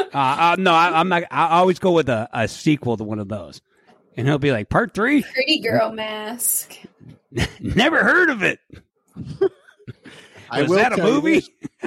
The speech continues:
Speaker 3: You mentioned earlier, uh, a lot of people will say that,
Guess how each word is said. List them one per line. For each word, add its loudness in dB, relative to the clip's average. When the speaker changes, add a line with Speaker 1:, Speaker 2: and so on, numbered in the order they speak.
Speaker 3:
You 0
mentioned 0
earlier, 2
uh, 0
a -2
lot 2
of 0
people -2
will 2
say 2
that, 2